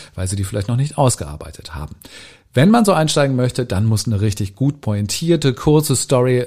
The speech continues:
ähm, von dem Gast, äh, am Anfang zu hören sein, damit ich als Zuhörer Bock habe, auch wirklich weiterzumachen. So. Also, und natürlich, man kann so einsteigen. Das geht. Man kann diese Frage stellen. Stell dich bitte selber vor.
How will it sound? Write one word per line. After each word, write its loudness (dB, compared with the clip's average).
ähm, -2
von -4
dem -2
Gast, -8
äh, -10
am -6
Anfang -4
zu -2
hören 0
sein, -2
damit 2
ich 2
als -4
Zuhörer 0
Bock -4
habe, -2
auch -6
wirklich -10
weiterzumachen. -16
So. -6
Also, 0
und 4
natürlich, 0
man -2
kann 0
so -2
einsteigen. -12
Das -4
geht. -2
Man -2
kann -2
diese -4
Frage -10
stellen. -12
Stell -6
dich -10
bitte -12
selber -14
vor. -20